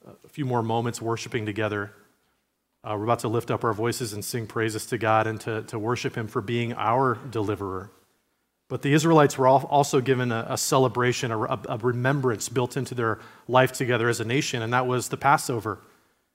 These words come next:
We talked about that last week, that they'd be given this meal to remember the way that God provided a substitute sacrifice for them, and he passed over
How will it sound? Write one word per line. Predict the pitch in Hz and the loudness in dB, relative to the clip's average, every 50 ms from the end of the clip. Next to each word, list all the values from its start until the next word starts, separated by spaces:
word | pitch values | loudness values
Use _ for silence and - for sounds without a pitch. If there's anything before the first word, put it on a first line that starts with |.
| _ - | _ -14
We | 123 | -4
talked | - - 143 120 - | 0 2 2 2 2
about | - 139 127 113 - | 2 2 2 4 4
that | 131 123 | 4 4
last | 120 127 123 117 - - | 6 6 4 4 4 2
week, | 135 135 131 113 | -2 -2 -2 -2
that | - | -2
they'd | 117 113 117 | -2 -2 -2
be | 110 123 | -2 -2
given | 117 127 123 123 | -2 -2 -2 -2
this | 123 120 - - | -2 -4 -4 -4
meal | 131 123 127 131 135 139 139 135 123 110 - - - - - _ | -4 -4 -2 0 0 2 2 2 2 0 -4 -8 -16 -20 -20 _
to | - - 131 | -4 -2 0
remember | 120 123 117 113 117 120 127 131 127 131 127 123 120 113 - - - - - _ - | 2 2 2 2 0 0 0 2 4 4 6 6 4 2 0 -4 -20 -20 -20 _ -8
the | - 120 | -4 0
way | 117 123 123 117 | 2 4 4 2
that | 123 123 - | 2 0 0
God | - 123 120 120 123 120 | 4 6 6 6 6 4
provided | 139 131 110 120 120 117 110 | 2 0 2 2 2 2 0
a | 107 | -2
substitute | - - - 131 - - 135 - - 143 123 | -2 -2 -2 -2 -2 -4 -8 -8 -8 -10 -8
sacrifice | - - 131 123 123 - 131 - - 123 117 - | -4 0 0 0 2 0 -2 -2 0 -2 -2 -2
for | - 131 | -4 -6
them, | 107 120 117 | -4 -4 -4
and | 113 | -4
he | 113 104 | -6 -8
passed | - - - 135 135 127 - - - - | -4 2 4 6 6 6 4 0 -8 -8
over | - 143 131 139 135 120 131 123 120 110 104 | -2 0 2 2 2 4 4 4 4 2 0